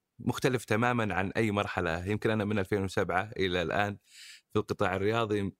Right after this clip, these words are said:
يعني، ك-، حتى أشوفها من ال-، المسؤولين ال-، الأجانب،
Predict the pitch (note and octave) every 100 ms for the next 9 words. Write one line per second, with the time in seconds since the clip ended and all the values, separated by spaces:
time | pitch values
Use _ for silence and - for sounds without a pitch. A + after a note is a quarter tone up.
0 | - F2+ E2 E2+ D#2+ - - - - -
1 | - - A2 G#2 - B2 C3 C#3 A#2+ A2+
2 | G#2+ C#3 D3 G#2+ F#2+ D2+ C#2+ A#1 - -
3 | - - - G#2 G#2+ - A2+ A#2 G#2+ F#2
4 | E2 C2 - - - - - - - -
5 | D#2 F2+ A#2 G2+ D2